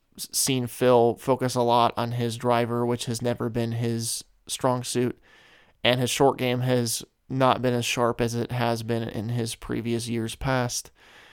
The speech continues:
And we're seeing Phil transition a bit more to senior tour events and possibly the rumors of him becoming a part-time analyst on T V.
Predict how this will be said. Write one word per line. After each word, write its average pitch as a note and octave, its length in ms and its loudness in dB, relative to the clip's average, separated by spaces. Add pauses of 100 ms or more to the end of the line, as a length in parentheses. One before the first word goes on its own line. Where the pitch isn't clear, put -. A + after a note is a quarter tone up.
(220)
And B2+ 160 2
we're B2+ 100 4
seeing A#2+ 220 -2
Phil A2+ 260 0
transition A#2 500 -2
a A2+ 40 -4
bit B2 160 0
more A#2 220 -2
to - 180 -6
senior D3 320 2
tour C#3 280 2
events B2+ 540 -2 (240)
and A#1+ 480 -4 (460)
possibly B2 480 0
the A#2+ 140 -4
rumors A#2+ 420 -2
of A2+ 180 -4
him A#2+ 240 -2
becoming A#2+ 320 -4
a A2+ 60 -4
part-time A2 480 -6
analyst C#3+ 540 2
on G#2 140 -8
T A#2+ 200 -6
V. C3 380 2